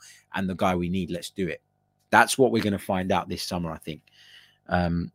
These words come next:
a-, and I'm really curious about that, because Edu did say something along those lines, didn't he? He said, "Well, we're gonna, um, you know, once we've added or, or, or managed the majority of the rebuild, then we're gonna start to add quality,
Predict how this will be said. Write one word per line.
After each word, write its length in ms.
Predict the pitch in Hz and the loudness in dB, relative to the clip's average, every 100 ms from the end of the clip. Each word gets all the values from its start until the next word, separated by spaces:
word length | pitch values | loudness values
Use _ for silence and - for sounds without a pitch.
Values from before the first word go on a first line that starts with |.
| - | -6
a-, 120 | - | -2
and 120 | 98 | 2
I'm 160 | 95 107 | 6 8
really 200 | 104 95 | 6 4
curious 440 | - 113 101 - | 4 4 6 2
about 200 | 85 80 | 0 -2
that, 100 | 58 | 0
because 200 | 92 117 | 4 8
Edu 280 | 131 139 117 | 8 8 6
did 200 | 127 113 | 6 4
say 240 | - 117 | 4 2
something 280 | 110 107 98 | 2 0 0
along 200 | 98 95 | 0 0
those 180 | 92 90 | -2 0
lines, 220 | 107 87 | 0 0
didn't 160 | 95 87 | 0 0
he? 60 | |
He 40 | 82 | 0
said, 240 | 92 85 - - - _ - | -2 -4 -6 -20 -20 _ -2
"Well, 240 | 90 87 | 2 2
we're 100 | 87 | 2
gonna, 300 | 95 92 90 | 2 2 2
um, 240 | 87 85 - _ _ _ _ _ _ _ - - | 0 -2 -6 _ _ _ _ _ _ _ -6 0
you 100 | 90 | 2
know, 100 | 90 | 4
once 260 | 104 92 | 4 2
we've 160 | 95 87 - | -4 -6 -6
added 380 | 98 92 85 - _ _ _ _ _ _ _ _ - | -4 -2 -6 -8 _ _ _ _ _ _ _ _ -8
or, 100 | 76 | -6
or, 360 | 90 - 90 101 | -6 -6 -8 -8
or 120 | 104 98 - _ - - - | -8 -8 -12 _ -20 -20 -4
managed 540 | 107 104 104 98 - | 2 6 6 2 -2
the 60 | 98 | -4
majority 540 | 92 87 101 98 - | -4 0 2 2 -2
of 60 | 87 | -4
the 100 | 95 | 0
rebuild, 520 | 101 110 95 87 90 | 2 2 2 -2 -4
then 500 | 90 113 107 87 95 | 2 6 6 4 -4
we're 160 | 92 90 | -4 -4
gonna 180 | 90 87 | -4 -4
start 380 | - 98 87 | -2 0 0
to 100 | - - | -4 -8
add 220 | 92 82 | -8 -8
quality, 460 | - 101 90 - | -6 -4 -4 -6